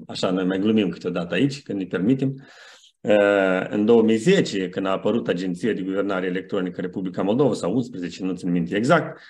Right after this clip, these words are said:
deci prima, uh, directoare a fost Stella Mocan, doamna Stella Mocan. Atunci toată lumea glumea că nu este Stella, ci este E Stella. Uitați că Stella a plecat din Republica Moldova, nu lucrează aici, este implicată în mai multe procese, inclusiv aici.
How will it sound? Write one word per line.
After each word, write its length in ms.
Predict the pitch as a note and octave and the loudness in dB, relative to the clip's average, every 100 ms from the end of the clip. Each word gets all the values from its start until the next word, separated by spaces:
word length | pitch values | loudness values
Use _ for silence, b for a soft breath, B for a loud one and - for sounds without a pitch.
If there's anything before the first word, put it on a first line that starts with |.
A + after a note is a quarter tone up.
| B B - | B B -6
deci 200 | - - | -6 0
prima, 800 | C3+ D#3 C#3 A2+ G2+ F#2+ F#2 | 4 6 6 4 4 2 0
uh, 840 | F2+ F2+ - F#2 F#2 F2+ F2 F2 E2+ | -2 -6 -8 -4 -2 0 0 -2 -2
directoare 460 | F#2+ F#2 - D3 C#3 | -2 -2 2 2 2
a 40 | |
fost 400 | - A2+ - - | 0 -4 -4 -4
Stella 360 | A2 - F#2 F#2 | -4 -2 -2 0
Mocan, 420 | G2 - E2+ D#2+ | -2 -4 -6 -4
doamna 240 | E2 F#2 F2+ | -2 -2 -4
Stella 280 | - F#2 | -4 -2
Mocan. 380 | F2+ F2+ E2+ E2 b b b | 0 -2 -6 -14 b b b
Atunci 300 | G2+ B2+ A#2+ | 0 2 4
toată 400 | A2+ C#3 D3+ - | 4 6 6 4
lumea 380 | A2 A#2 C3+ G#2 | 4 6 6 6
glumea 460 | F2+ F#2 G#2 B2+ B2+ | 2 -2 2 2 0
că 180 | - G2 F#2 | -4 -6 -6
nu 320 | G2 F#2+ G#2 A2 | -6 -4 0 2
este 200 | F#2+ - | 2 0
Stella, 280 | - C#3+ | 4 4
ci 100 | A2+ | 4
este 240 | B2 A2+ G2 - | 2 0 -4 -4
E 380 | G#2+ A#2+ G2+ E2 | 2 4 4 2
Stella. 460 | - - G#2 D#2+ - b b | -10 -2 -2 -2 -12 b b
Uitați 280 | - C3+ C3+ | 0 2 2
că 80 | C3+ | 0
Stella 380 | - D3 B2+ | 2 4 6
a 100 | A2 | 2
plecat 360 | - - A#2+ F#2+ | 2 0 0 -2
din 240 | F#2 F2+ F2+ | -2 -4 -4
Republica 400 | F2+ F#2+ G#2+ D3 | -6 -10 0 2
Moldova, 380 | F3 F#3+ G3+ A#2 | 4 6 4 4
nu 140 | A2+ | 2
lucrează 400 | G#2 G#2 F2+ F2+ | 0 -2 -2 2
aici, 160 | D#3+ - | 0 0
este 320 | F#2+ - F#2+ | -8 -8 -8
implicată 600 | F2 F2 - E3+ F3 C3+ | -6 -8 -2 2 4 4
în 60 | |
mai 80 | G#2 | 2
multe 240 | G2+ F2+ - | 0 -2 -2
procese, 440 | - - F3 D#3+ | -4 0 0 0
inclusiv 480 | C3 C3 B2 A#2 A2+ | 0 -2 -4 -4 0
aici. 200 | A2+ | 0